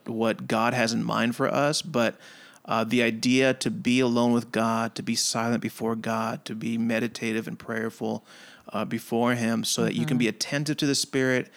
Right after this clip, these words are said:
Speaker 1: and then engage, re-engage in community, I think was
Speaker 2: Yeah.
Speaker 1: really helpful, uh, for me
Speaker 2: Yeah.
Speaker 1: coming, uh, navigating my dark night of the soul.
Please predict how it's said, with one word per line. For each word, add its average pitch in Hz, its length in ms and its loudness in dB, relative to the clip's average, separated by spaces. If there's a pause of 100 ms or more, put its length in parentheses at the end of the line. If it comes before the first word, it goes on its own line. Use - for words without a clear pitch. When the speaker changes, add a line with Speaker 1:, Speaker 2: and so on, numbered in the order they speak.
(320)
Speaker 1:
and 117 240 2
then 120 180 4
engage, 110 640 2
re-engage 113 480 2
in 113 80 0
community, 110 560 0
I 104 40 -6
think - 280 -2
was 160 220 -2
Speaker 2:
Yeah. - 160 -2
Speaker 1:
really 139 480 2
helpful, 113 800 -2 (420)
uh, 104 240 0
for - 200 -2
me 113 640 2 (160)
Speaker 2:
Yeah. 151 240 -2
Speaker 1:
coming, 120 580 4
uh, 107 220 -2 (320)
navigating 120 640 4
my 113 120 2
dark - 440 -6
night 110 180 -2
of - 80 -2
the - 80 -6
soul. - 440 -4